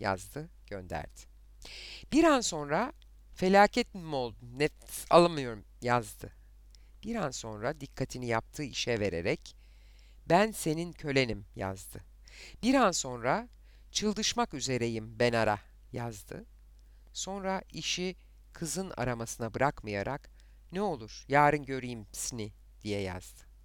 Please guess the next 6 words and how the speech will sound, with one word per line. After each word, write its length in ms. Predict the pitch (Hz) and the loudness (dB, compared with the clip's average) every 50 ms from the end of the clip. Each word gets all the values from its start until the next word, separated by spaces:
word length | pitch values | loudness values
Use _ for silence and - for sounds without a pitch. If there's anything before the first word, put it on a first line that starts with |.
| - - - - - - - - - - - - - - - - - - | -20 -20 -20 -20 -20 -18 -18 -18 -18 -18 -20 -20 -20 -20 -20 -14 -6 -2
Böylece 400 | 240 294 320 339 311 294 294 - | 0 2 2 2 2 2 0 0
bir 60 | 302 | 0
saat 440 | 285 - - 180 143 123 117 - - | -2 2 4 6 6 6 4 2 -2
kadar 520 | - 117 101 113 117 151 214 269 - - - - | -4 -2 2 4 6 6 6 4 0 -6 -2 4
ardı 340 | - 151 156 151 151 - 185 | 4 6 6 4 4 2 2
ardına 640 | - 117 117 117 110 - 110 113 117 123 156 - | 4 4 4 2 0 -4 -6 -2 0 0 0 -2